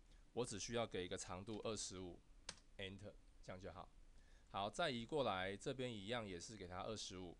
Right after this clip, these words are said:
给它个长度二十五。这边的话呢，是小老鼠二十五小于四十五嘛。当你的游标移过去的时候，四十五度是不是有做增量角度？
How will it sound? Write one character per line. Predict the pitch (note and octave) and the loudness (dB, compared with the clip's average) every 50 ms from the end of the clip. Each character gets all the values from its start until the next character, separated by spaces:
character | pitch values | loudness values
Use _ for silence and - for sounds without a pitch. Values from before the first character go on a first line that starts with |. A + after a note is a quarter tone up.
| - | -10
给 | - F#2+ | -10 -6
它 | F2+ G2+ G#2 | -4 -2 -2
个 | G#2 G2 | -2 -2
长 | - - F#2 F#2 G2 | -2 -2 -4 -4 -4
度 | A2+ G#2+ G2 - | -4 -4 -2 -2
二 | G#2+ G#2 | -2 -2
十 | G2 - - G2 | -2 -4 -6 -6
五。 | F#2 F2+ E2+ - - - - - - - - - - - - - - - - - | -6 -6 -8 -10 -12 -14 -12 -12 -12 -12 -14 -16 -16 -16 -16 -16 -16 -16 -16 -8
这 | - - F3+ | -2 -2 0
边 | E3+ E3+ E3 | 2 2 0
的 | D#3 D#3 | 0 2
话 | D#3+ E3+ D#3 | 2 2 4
呢， | C#3+ C#3 C3+ C#3 | 4 4 4 4
是 | C#3 E3 D#3 | 2 0 -2
小 | C#3 - - A2 F#2+ | -2 0 2 2 4
老 | F#2+ F#2+ G#2 A#2 | 4 4 4 2
鼠 | A#2+ - A#2+ G2+ F2+ - - | 0 -2 -4 -6 -6 -4 -2
二 | C3+ C#3 B2 | 0 0 2
十 | A2 - - A2 G#2 | 2 0 -2 -2 -4
五 | A2 G2+ F#2+ | -4 -4 -4
小 | F2+ - - F#2+ E2+ E2+ | -6 -4 -4 -4 -4 -4
于 | F2 F2+ F#2 | -4 -4 -4
四 | G2 - - - | -4 -4 -4 -4
十 | - - - G2+ | -4 -4 -4 -6
五 | F#2 E2+ | -6 -6
嘛。 | E2 D#2+ D2+ - - - - - - - - - - - | -6 -6 -8 -8 -10 -14 -14 -14 -14 -16 -16 -16 -8 -2
当 | - D#3+ F3 | 0 2 2
你 | D#3 | 2
的 | A#2 A2+ G2+ | 2 2 2
游 | G2 G#2 G#2+ A2 | 2 2 2 2
标 | A2 - C3 B2 B2+ | 2 4 4 4 4
移 | C3 - - | 4 2 0
过 | - D3 B2+ | 0 0 0
去 | A2 - B2 | 0 0 -2
的 | A2 G#2+ F#2+ | -2 -2 -2
时 | F2 - | 0 0
候， | A2 A2 | -2 -2
四 | G#2 - D3+ | -2 -2 -4
十 | A#2+ A#2+ A2 | -4 -4 -4
五 | F#2+ F#2 | -4 -4
度 | A#2 A#2 | -2 -4
是 | A2 - C3 | -4 -4 -4
不 | A2+ | -4
是 | A2+ G#2+ | -2 -2
有 | F#2 | -2
做 | - - A#2+ A2 | -2 -2 -4 -4
增 | - A2+ G#2+ | -4 -4 -4
量 | A2 A2+ G#2+ G#2 | -4 -4 -6 -6
角 | F#2+ E2 | -6 -6
度？ | E2 - G2+ F2+ F2 | -6 -6 -8 -8 -8